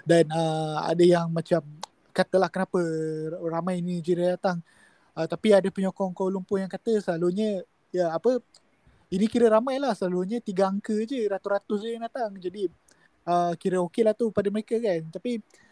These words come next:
macam mana pun, tak kisah berapa ramai pun, saya rasa kalau kata lima orang pun tapi boleh memberikan semangat, ah, K L City boleh je. Ah, boleh je memberikan motivasi kepada penyokong.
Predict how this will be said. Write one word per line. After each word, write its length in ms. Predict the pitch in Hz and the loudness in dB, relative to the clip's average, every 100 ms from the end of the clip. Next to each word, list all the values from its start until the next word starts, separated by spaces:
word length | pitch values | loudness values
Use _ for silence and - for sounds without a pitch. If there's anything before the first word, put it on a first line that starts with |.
| _ | _
macam 240 | 196 220 247 | 2 2 2
mana 80 | |
pun, 240 | 254 330 311 | 0 0 0
tak 160 | 180 | -4
kisah 240 | 240 254 180 | -2 0 0
berapa 340 | 170 196 190 | -2 -2 -4
ramai 220 | 226 240 | -2 -4
pun, 320 | 240 277 269 262 | -4 -4 -6 -6
saya 380 | 208 208 208 202 | -2 2 2 0
rasa 240 | 196 285 277 262 247 - _ _ _ | -4 -8 -8 -8 -8 -10 _ _ _
kalau 240 | - 185 190 | -2 0 0
kata 240 | 190 202 | -2 0
lima 220 | 208 196 | 2 4
orang 420 | 202 202 226 214 240 | 4 4 4 2 0
pun 120 | 240 | -2
tapi 240 | 214 233 | -2 -2
boleh 320 | 190 208 214 196 | 0 2 2 0
memberikan 480 | 190 208 208 208 | 2 0 0 -4
semangat, 480 | - 190 214 262 190 _ _ _ _ _ _ _ _ _ 165 | -6 -10 -10 -10 -12 _ _ _ _ _ _ _ _ _ -8
ah, 320 | 160 165 165 | -6 -4 -4
K 160 | 202 175 | -4 -4
L 60 | |
City 240 | 175 - 240 | -4 0 4
boleh 320 | 233 220 160 | 6 6 4
je. 320 | 220 214 185 185 _ _ | 2 0 -2 -6 _ _
Ah, 960 | - 185 190 190 190 185 185 180 175 180 | 0 2 4 2 0 -2 -2 -2 -4 0
boleh 320 | 180 202 190 | 4 6 6
je 160 | 202 214 | 6 4
memberikan 480 | 196 202 208 220 190 | 6 4 4 2 0
motivasi 480 | 190 196 196 185 | 2 2 0 -2
kepada 560 | - 196 196 190 185 185 | 0 4 4 4 2 -2
penyokong. 480 | 196 233 - 156 | -2 0 2 2